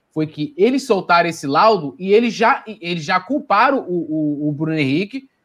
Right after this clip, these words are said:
Ah, o Bruno Henrique é xenófobo, né? Ele foi ali, chamou gringo de merda. E o, o Ramírez é inocente. O,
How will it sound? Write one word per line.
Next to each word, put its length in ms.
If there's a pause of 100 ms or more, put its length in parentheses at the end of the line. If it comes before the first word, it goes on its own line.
Ah, 100
o 120
Bruno 220
Henrique 420
é 120
xenófobo, 680
né? 300 (200)
Ele 180
foi 200
ali, 100
chamou 300
gringo 340
de 140
merda. 480 (540)
E 200 (100)
o, 580
o 40
Ramírez 580
é 120
inocente. 580
O, 120